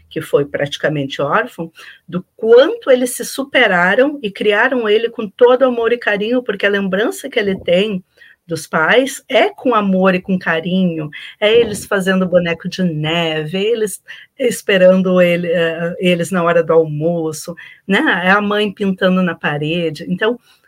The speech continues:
ele, ele também questiona isso, né? "Nossa, eles têm uma história tão horrível de vida e, e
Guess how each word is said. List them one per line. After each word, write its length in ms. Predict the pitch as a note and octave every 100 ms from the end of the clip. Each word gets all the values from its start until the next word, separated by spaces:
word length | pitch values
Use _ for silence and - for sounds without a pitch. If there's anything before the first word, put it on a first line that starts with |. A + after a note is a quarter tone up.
| _ _ _
ele, 240 | F3+ A#3 -
ele 140 | G3 G#3
também 320 | G#3+ A3+ -
questiona 540 | G#4 - C#4 G#3+ G3
isso, 340 | F3 E3+ - F3
né? 160 | F3
"Nossa, 480 | F#3+ C4+ G4+ - A3+
eles 320 | F#3+ G3+ A#3
têm 120 | -
uma 140 | B3 C#4
história 380 | - A#3+ B3 A#3+
tão 220 | A3+ B3
horrível 420 | D4 G#3+ G3 G3+
de 120 | F#3+
vida 380 | F#3 G3 G#3 F#3+ F#3
e, 300 | F#3 F3+ -
e 260 | F#3 E3+